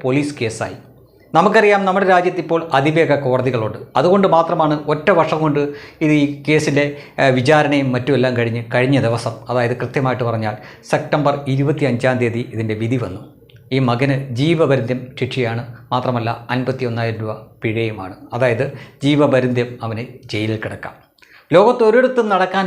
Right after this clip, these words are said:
പാടില്ലാത്ത, നടന്നാൽ അതിനെ അറിഞ്ഞവർ, അറിഞ്ഞവർ ശക്തി യു-, യുക്തം എതിർക്കേണ്ടിരുന്ന ഒരു സംഭവം. ഈ സംഭവം നടന്ന് ഇത്ര നാൾ കഴിഞ്ഞിട്ട് പോലും ഇങ്ങനെയൊരു വാർത്ത പോലും നമ്മൾ മലയാളത്തിൽ കേട്ടിട്ടില്ല.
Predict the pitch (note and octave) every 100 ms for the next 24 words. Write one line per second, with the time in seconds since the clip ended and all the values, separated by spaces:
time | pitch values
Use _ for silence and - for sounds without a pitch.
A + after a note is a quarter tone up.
0 | E3+ E3 F3+ F3+ D#3+ C#3+ C3 B2 C3+ D#3
1 | F3 F3 F#3 F#3+ - D#3+ D#3+ F3+ G3+ -
2 | - - D3 E3 G3 G3 F#3 F3 D#3 D#3
3 | F#3 E3+ E3 - E3 - G3 F3+ E3 -
4 | - D3+ C#3 F3+ D#3 - C3 C#3 C#3 D3
5 | D#3 C3+ B2 B2+ A#2 A2 - A2 G#2+ G#2
6 | - - - _ A#2+ C3+ C3+ B2+ C#3+ C#3
7 | B2+ A#2+ B2 - - D3 F#3 D#3+ C#3 C#3
8 | D3+ F3+ D3 C#3 C#3 C#3 C3+ B2 B2 -
9 | C#3 C#3+ C#3 B2+ C3+ D#3+ - C3+ B2+ A#2
10 | A#2 A2+ A#2 - A#2+ A#2+ A#2+ - G#2 A2
11 | G#2 A2+ F#2